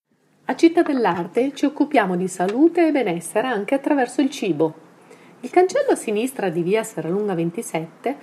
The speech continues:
è aperto il mercoledì mattina per facilitare l'ingresso al parcheggio per i clienti del mercatino Let It Be,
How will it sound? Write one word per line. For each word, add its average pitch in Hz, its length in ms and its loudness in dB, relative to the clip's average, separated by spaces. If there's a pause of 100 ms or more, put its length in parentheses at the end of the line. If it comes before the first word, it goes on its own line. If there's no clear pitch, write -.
(240)
è 285 80 0
aperto 339 360 4
il 330 60 4
mercoledì 262 420 -2
mattina 156 680 -8
per 180 160 -4
facilitare 180 680 -4
l'ingresso 269 600 -2
al 226 120 -2
parcheggio 202 640 -2
per 254 120 -4
i 247 60 -6
clienti 208 480 -2
del 226 180 0
mercatino 196 680 -4
Let 180 220 -2
It 202 80 -4
Be, 175 200 -2